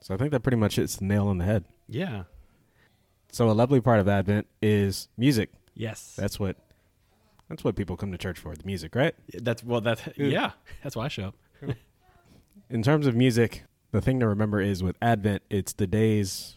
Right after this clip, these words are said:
Speaker 1: between the first of December and Christmas Eve.
Speaker 2: Mm-hmm.
Speaker 1: And then Christmas itself is that day.
Speaker 2: Mm.
Speaker 1: So, do you flood the whole month with Christmas songs? Do you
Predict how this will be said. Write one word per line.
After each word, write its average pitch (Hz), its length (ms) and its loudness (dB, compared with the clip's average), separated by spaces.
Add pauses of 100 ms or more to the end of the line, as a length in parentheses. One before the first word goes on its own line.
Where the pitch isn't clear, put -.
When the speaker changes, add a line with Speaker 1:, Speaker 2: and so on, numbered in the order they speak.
Speaker 1:
between 101 280 -6
the 90 60 -8
first - 260 -4
of 110 60 -2
December 95 500 -2 (200)
and 87 420 -6 (320)
Christmas - 380 -4
Eve. 85 400 -4
Speaker 2:
Mm-hmm. 123 300 -6 (260)
Speaker 1:
And 95 120 -2
then 87 120 -2
Christmas 107 520 -2
itself 95 420 -8
is 85 160 -12
that 82 300 -14
day. 85 320 -10 (200)
Speaker 2:
Mm. 101 280 -8 (540)
Speaker 1:
So, 110 380 2 (360)
do 101 80 0
you 95 140 0
flood 127 280 2
the 117 120 0
whole 117 260 4
month 110 240 -4
with 90 160 -8
Christmas 131 360 -2
songs? 131 560 -2
Do 92 120 -6
you 85 420 -6